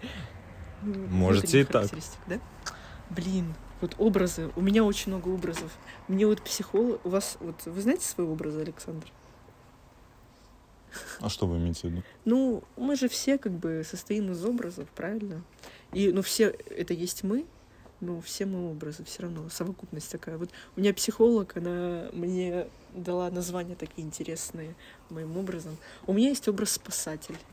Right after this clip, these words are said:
Speaker 1: Вот я вот, э, спасать людей.
Speaker 2: У меня есть образ,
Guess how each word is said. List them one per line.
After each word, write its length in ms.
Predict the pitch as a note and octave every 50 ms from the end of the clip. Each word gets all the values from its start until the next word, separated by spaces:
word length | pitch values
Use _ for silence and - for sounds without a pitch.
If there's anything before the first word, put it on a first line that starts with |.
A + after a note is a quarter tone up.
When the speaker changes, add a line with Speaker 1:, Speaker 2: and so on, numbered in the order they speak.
| - - - - - - - - - - - -
Speaker 1:
Вот 160 | E3+ D#3+ -
я 120 | E3 D#3+ D#3+
вот, 220 | D#3+ D#3 - - -
э, 300 | - E3 E3 D#3+ D#3+ D#3+ E3+ E3+ D#3+ - - - - - - - - - - - -
спасать 480 | - - - F#3 - - E3+ D#3+ -
людей. 260 | E3 D#3 D3+ D#3+ E3+
Speaker 2:
У 40 | A2
меня 300 | A2 A2 A2 A2 G2+ G2+ - -
есть 380 | - G2 G2+ G2+ - - - - -
образ, 480 | G#2 G#2 G#2+ G2 G2 F2+ F2 - -